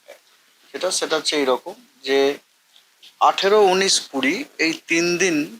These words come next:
পশ্চিমবঙ্গের সব জেলাতেই ওয়াইড স্প্রেড রেইনফল হওয়ার সম্ভাবনা রয়েছে।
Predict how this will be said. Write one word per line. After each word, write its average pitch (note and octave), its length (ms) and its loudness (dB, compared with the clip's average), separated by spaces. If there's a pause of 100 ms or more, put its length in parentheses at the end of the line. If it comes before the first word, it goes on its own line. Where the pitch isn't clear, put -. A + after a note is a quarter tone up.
পশ্চিমবঙ্গের E3 600 -2
সব D3+ 320 0
জেলাতেই D3 480 0
ওয়াইড C#3 300 2
স্প্রেড D3 400 2
রেইনফল C#3 360 -2
হওয়ার B2+ 160 4
সম্ভাবনা A#2+ 520 0
রয়েছে। A#2 400 -2